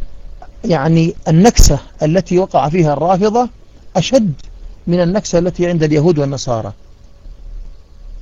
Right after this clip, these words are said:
فلذلك الروافض، يعني، فيهم زندقة، فيهم ضلال، فيهم جهل عجيب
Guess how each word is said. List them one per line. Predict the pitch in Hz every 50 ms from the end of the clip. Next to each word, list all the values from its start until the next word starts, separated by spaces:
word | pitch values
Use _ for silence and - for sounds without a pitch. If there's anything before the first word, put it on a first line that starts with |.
| - -
فلذلك | 143 147 147 139 175 202 202 170 - -
الروافض، | 151 151 156 143 135 143 139 160 - - 170 220 220 208 202 - - - - - - - - - - - - - - - - - - - 170
يعني، | 156 147 120 139 147 139 -
فيهم | - 185 180 151 143 143 147 151 165 208 - - - - - - - - - - - - - - - - - - - - - - - - - - - - - - - - -
زندقة، | 156 143 175 185 180 165 175 165 - 160 139
فيهم | - 180 175 156 151 147 143 131
ضلال، | 127 139 143 151 170 175 165 151
فيهم | 127 - - - 170 156 143 139 135 135
جهل | 123 170 180 175 180 185 180 214 - - - - - - - - - - -
عجيب | 143 147 147 143 175 170 131